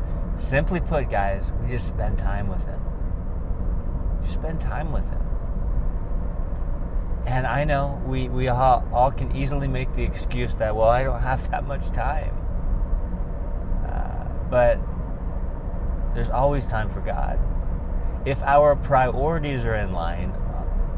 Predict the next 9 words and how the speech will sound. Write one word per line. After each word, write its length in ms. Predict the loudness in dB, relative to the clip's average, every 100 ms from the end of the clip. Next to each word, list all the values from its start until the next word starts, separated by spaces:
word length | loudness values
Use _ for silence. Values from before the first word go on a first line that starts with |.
| 0 0 -2 -2
and 120 | 0
are 100 | 0
correct, 640 | 2 2 4 2 2 0 0 -2 -2 -2 -2 -2 -2 -2 -2
there's 220 | 0 0
always 520 | 0 0 0 0 -2 -2
time 520 | -4 -2 -2 -2 -2 -4 -4 -4 -2 -2 -2 -2 0
for 480 | 2 2 2 0 -2
spending 580 | -2 -4 -2 0 0 -2
time 400 | -2 -4 -2